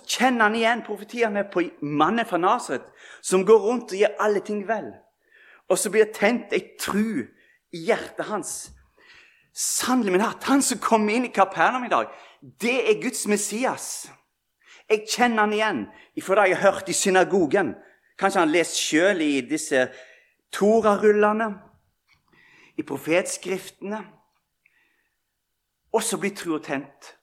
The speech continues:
håpet vekt. Og så begynner en mektig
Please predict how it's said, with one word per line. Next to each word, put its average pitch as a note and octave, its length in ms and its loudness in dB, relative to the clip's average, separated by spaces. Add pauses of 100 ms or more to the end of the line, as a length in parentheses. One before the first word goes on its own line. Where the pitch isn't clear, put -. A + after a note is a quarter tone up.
(100)
håpet E3+ 360 -4
vekt. - 440 -14 (680)
Og D#3+ 80 -4
så F#3 140 -4
begynner D#3+ 260 0
en F3 220 -4
mektig - 580 -8